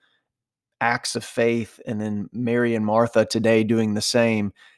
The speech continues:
These are what move Jesus. Now, this isn't a prosperity gospel. It isn't that every time that we're faithful, God will move. God's not our puppet. We can't just,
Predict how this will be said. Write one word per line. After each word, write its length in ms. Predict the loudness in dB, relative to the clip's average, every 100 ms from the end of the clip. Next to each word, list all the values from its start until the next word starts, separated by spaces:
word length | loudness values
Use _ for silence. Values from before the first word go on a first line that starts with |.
| _
These 300 | 0 2 4
are 80 | 4
what 240 | 4 2
move 320 | 2 2 2
Jesus. 560 | 0 -4 -4 -6 -8 -12 _ _ _ _ _ _ _ _ -8 0
Now, 100 | 2
this 160 | 4
isn't 200 | 2 4
a 40 | 2
prosperity 600 | 2 2 2 4 4 4
gospel. 500 | 4 2 0 2 2
It 80 | 2
isn't 240 | 0 0
that 80 | 0
every 200 | 0 0
time 340 | 0 0 -2 -8 _ -6
that 140 | -4
we're 160 | -2 0
faithful, 480 | 2 2 2 -2 0
God 200 | 0 2
will 80 |
move. 440 | 4 4 4 -2 -18 _ _ -2
God's 300 | 2 2 0
not 180 | 0
our 120 | 0 -4
puppet. 380 | -4 -2 -2 -6 -20 -10
We 140 | -6 -2
can't 300 | 0 -2 -2
just, 280 | -4 -4